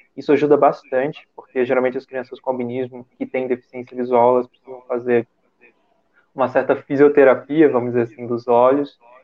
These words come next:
Então a gente precisa estar num acompanhamento constante.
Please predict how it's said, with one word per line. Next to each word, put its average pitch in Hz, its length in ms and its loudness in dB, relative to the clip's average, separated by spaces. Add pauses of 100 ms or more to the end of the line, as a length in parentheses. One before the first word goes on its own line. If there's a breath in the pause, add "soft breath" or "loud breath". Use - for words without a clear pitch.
Então 127 140 -4
a - 20 -2
gente 123 220 -12
precisa 127 300 -8
estar 127 180 -6
num 127 120 -6
acompanhamento 127 520 -6
constante. 131 800 -8